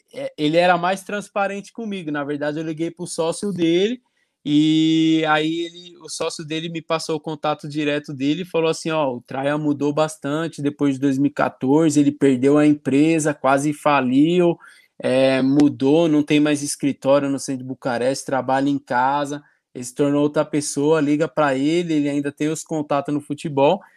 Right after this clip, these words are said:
Liguei pra ele, ele falou assim, "Ah, se eu ligar pro Concórdia Kejna e falar que você agora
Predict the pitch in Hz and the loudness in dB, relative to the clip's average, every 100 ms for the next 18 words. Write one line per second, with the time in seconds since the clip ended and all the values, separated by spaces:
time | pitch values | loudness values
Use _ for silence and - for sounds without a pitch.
0 | _ _ 151 170 190 202 226 214 190 226 | _ _ 0 2 4 4 4 4 4 2
1 | 262 247 - 247 - 185 165 262 277 226 | 0 -6 -8 -8 -8 -12 -10 -10 -8 -6
2 | 208 196 196 214 240 - 226 208 220 202 | -6 -6 -6 -6 -8 -10 -10 -8 -8 -4
3 | 202 - 175 190 208 208 202 196 196 185 | -6 -4 -4 -4 -6 -8 -8 -8 -10 -6
4 | 185 180 180 170 165 - 175 165 160 160 | -2 0 -2 -4 -6 -4 -4 -2 -4 -4